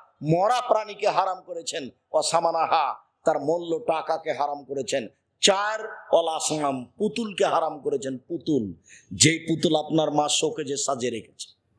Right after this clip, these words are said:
দেখেন আপনার মা শোকেজে একটা কাঁকড়া রেখেছে, কাঁকড়া। আপনার মা নাকি মাস্টার ডিগ্রি পাস মহিলা, ও নাকি তাহাজ্জুদ পড়ে।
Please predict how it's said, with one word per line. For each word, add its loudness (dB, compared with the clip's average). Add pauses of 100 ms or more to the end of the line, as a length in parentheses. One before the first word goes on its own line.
(400)
দেখেন 6
আপনার 0
মা 2
শোকেজে 0
একটা -4
কাঁকড়া -4
রেখেছে, -4
কাঁকড়া। -6 (440)
আপনার 4
মা -2
নাকি -2
মাস্টার 0
ডিগ্রি -2
পাস -4
মহিলা, -4 (180)
ও 6
নাকি -2
তাহাজ্জুদ 0 (120)
পড়ে। -2